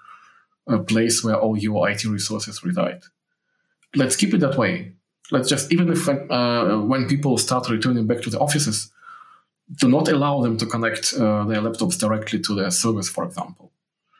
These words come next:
Okay, I do understand that for some people that would still mean working with a V P N solution, an old school connectivity tool. But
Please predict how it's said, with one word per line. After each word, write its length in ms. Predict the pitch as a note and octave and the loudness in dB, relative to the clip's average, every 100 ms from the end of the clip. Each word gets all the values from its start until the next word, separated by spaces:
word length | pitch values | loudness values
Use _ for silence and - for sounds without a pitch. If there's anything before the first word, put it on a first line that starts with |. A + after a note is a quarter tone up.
| _ _ _ _ _ - | _ _ _ _ _ -2
Okay, 260 | - - A#2 | 0 2 0
I 40 | A#2 | 2
do 80 | C#3 | 2
understand 380 | B2+ G#2+ B2 A#2+ | 2 0 0 0
that 160 | A2 - | -2 -2
for 60 | |
some 280 | G#2+ A#2 A#2+ | 0 0 2
people 220 | - B2+ A2+ | 0 0 -2
that 140 | A2+ | -2
would 120 | A2+ | -2
still 300 | - B2+ A#2+ | 0 2 2
mean 320 | A2+ A2+ G#2 | 2 0 -2
working 300 | G#2+ A2+ G#2+ | -4 -4 -4
with 140 | G#2 G2 | -4 -4
a 280 | G2 F#2+ - A2 | -2 -4 -6 -6
V 100 | G2+ | 0
P 120 | A2 G#2 | 2 2
N 300 | A#2+ D#3+ D3 | 2 0 0
solution, 460 | C3 C3+ C3+ C#3+ C3+ | 2 2 2 -2 -2
an 100 | A#2+ | -4
old 240 | A#2 A#2+ B2 | -2 0 0
school 420 | - B2+ D3 D3 - _ _ _ _ | 2 4 4 2 -6 _ _ _ _
connectivity 560 | A2+ A2 C3 C#3 D3 D#3 F3 | 0 0 2 2 2 0 0
tool. 240 | D3+ D3 - - - - | 0 -2 -10 -10 -12 -6
But 140 | - | -4